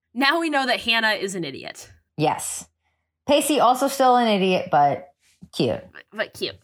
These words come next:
Speaker 1: so it's fine.
Speaker 2: <laughs>
Speaker 1: She asks if Pacey thinks that he's really gonna win, and he says if he can just take one vote away from Hannah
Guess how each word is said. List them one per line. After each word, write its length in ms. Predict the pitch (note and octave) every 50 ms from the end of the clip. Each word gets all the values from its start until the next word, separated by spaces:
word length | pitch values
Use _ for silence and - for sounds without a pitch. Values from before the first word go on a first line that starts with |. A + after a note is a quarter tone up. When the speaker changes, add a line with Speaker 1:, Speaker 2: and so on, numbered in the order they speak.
| -
Speaker 1:
so 140 | - - G3 F#3
it's 160 | F3+ F3 -
fine. 260 | F3 D3+ C3 C#3 E3+ _ _ _ _ _ _ _ _ _ _ _ G3
Speaker 2:
<laughs> 180 | G#3+ A3 F#3+ E3+ _ _ _ - F#3 F3 F#3 D#3+ E3 D3+ - -
Speaker 1:
She 180 | - - B3
asks 260 | G3 B3 B3+ - - C4
if 60 | -
Pacey 440 | A#3+ A#3 A3 - - A#3 A3 G#3 G3
thinks 240 | F#3+ G#3 F#3+ F#3 -
that 80 | F3
he's 200 | F#3 G3+ G3+ F3+
really 200 | F#3 G3 F#3+ F#3
gonna 180 | F#3+ F#3 F#3 F3
win, 380 | G3 A#3+ B3+ C4 B3+ C4 B3+ - _ - - - _ _ -
and 120 | G3+ G#3
he 160 | G3+ C4+ C#4+
says 300 | - D#4 C#4 C4 A#3+ A#3
if 180 | A3 F#3+ F3+ -
he 160 | A#3+ C4+ C#4
can 100 | D4 C4+
just 200 | A3+ A#3 - -
take 180 | - A3+ G3 - _ _ _
one 320 | A3+ D#4+ G#4 A4+ G4 D4
vote 320 | B3+ G3 - - _ - _ _ _ -
away 220 | - G3+ G3 F3+ F3+
from 160 | F3+ F3 F3+
Hannah 400 | E3+ E3+ D#3+ C#3+ A2 A#2 D3